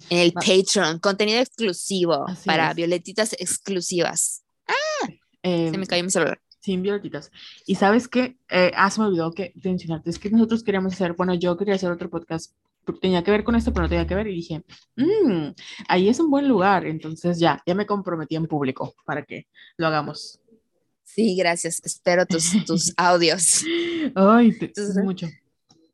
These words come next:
Speaker 2: ¿Qué?
Speaker 1: Em, ¿qué más? Ahí está.
Speaker 2: ¿Qué más?
Speaker 1: Se
Speaker 2: Pues
Speaker 1: me
Speaker 2: creo
Speaker 1: perdió.
Speaker 2: Ajá.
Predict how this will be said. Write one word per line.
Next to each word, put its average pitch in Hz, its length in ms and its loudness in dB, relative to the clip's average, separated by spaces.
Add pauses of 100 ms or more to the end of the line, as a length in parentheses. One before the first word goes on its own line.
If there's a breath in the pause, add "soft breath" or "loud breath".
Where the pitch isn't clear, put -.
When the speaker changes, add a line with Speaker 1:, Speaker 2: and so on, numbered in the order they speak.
(540)
Speaker 2:
¿Qué? 175 200 -6 (220)
Speaker 1:
Em, 180 720 0 (1120)
¿qué 285 120 -8
más? - 920 -4 (180)
Ahí - 60 -2
está. - 140 -14 (120)
Speaker 2:
¿Qué 349 100 -6
más? 381 420 -8
Speaker 1:
Se - 160 -2
Speaker 2:
Pues 175 60 4
Speaker 1:
me 160 80 2
Speaker 2:
creo 156 140 0
Speaker 1:
perdió. 165 140 -10 (580)
Speaker 2:
Ajá. 180 280 -4